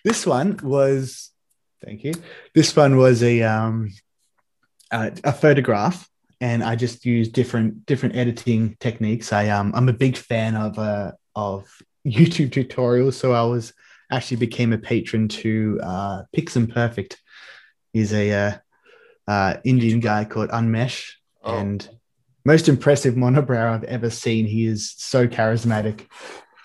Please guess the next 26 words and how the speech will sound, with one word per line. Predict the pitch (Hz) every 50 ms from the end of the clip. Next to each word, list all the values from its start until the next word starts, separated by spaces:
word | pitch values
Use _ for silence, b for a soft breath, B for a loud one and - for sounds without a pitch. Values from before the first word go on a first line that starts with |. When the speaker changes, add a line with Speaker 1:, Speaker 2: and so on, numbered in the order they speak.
| B B B B _ _ -
Speaker 2:
Oh, | 131
wow. | 123 117 117 113 110 113 -
Speaker 1:
Um, | 120
Speaker 2:
And | 120 123
so | - - 147 127
that, | 135 139 135 123 - -
so | - - -
he | 123 139 143
taught | 131 127 135 131 -
you | 123 123
a | 107
lot | 104 107 110 117
of | 113
this | 110 107 -
style? | - - 107 110 117 147 170 - - _ _ _ _ _ _ _ _ _ _ -
Speaker 1:
Yes, | 143 135 147 170 196 143 - - -
yes. | 135 131 120 - -
Oh, | 165 180 180 185
well, | 208 202
not, | 208 226 240 226 220 180
not | 180 214 214
the | -
style | 160 - - - 147 123 131 139 139
itself, | 139 - - - - 117 107 120 139 -
but | - 131
just | - 139 127 120 - -